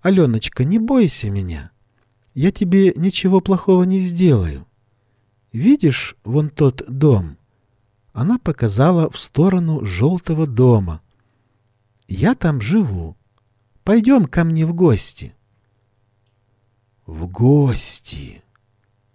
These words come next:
Алену еще никто никогда не приглашал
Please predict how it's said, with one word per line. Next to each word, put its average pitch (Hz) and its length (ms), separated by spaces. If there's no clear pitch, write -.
Алену 139 480
еще 147 460
никто 147 640
никогда 175 680
не 185 160
приглашал 139 960